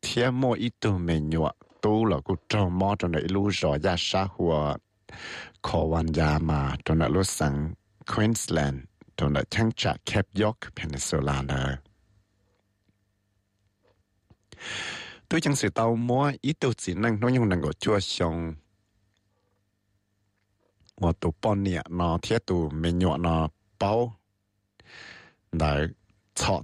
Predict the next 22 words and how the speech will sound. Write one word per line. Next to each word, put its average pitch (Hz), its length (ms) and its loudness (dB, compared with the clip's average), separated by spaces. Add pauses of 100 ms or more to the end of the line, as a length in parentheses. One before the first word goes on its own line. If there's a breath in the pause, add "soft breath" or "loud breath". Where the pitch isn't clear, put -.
tao 76 220 -2
lại. 78 260 0 (680)
Gỡ 95 260 0
tao 120 220 0
trâu 127 160 2
tụ 104 120 -2
chỉ 120 140 -4
năng 127 240 2
nó 104 300 2 (320)
gà 104 120 0
ít 104 200 -4
trái 123 200 0
tỉa - 240 -4
tuôn 101 320 2
gông 101 320 0
gỡ 78 260 0
trâu 80 160 0
thầu - 240 -2 (100)
ý 110 320 2 (220)
mong 73 320 0
sân 73 360 0
gió. 69 320 0